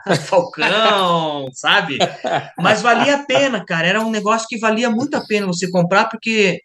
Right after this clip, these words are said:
de cem discos, se tivesse metade ali que valesse a pena, e uns, uns,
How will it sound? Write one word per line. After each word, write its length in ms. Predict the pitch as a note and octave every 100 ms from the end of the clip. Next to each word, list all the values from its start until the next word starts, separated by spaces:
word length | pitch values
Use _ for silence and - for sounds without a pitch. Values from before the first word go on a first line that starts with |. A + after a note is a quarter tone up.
| _ -
de 120 | F3
cem 320 | - C4 B3
discos, 340 | G#3 A3+ -
se 80 | A3+
tivesse 440 | F3 F#3+ G3+ G3+ G#3
metade 500 | G#3+ G#3+ B3+ A3 F#3
ali 140 | F3+
que 140 | F3 E3
valesse 340 | D#3+ E3+ E3+
a 80 | -
pena, 360 | F3 G#3 F#3+
e 80 | E3
uns, 320 | F3 F3 D#3+ C#3 D#3+
uns, 340 | D#3+ C#3+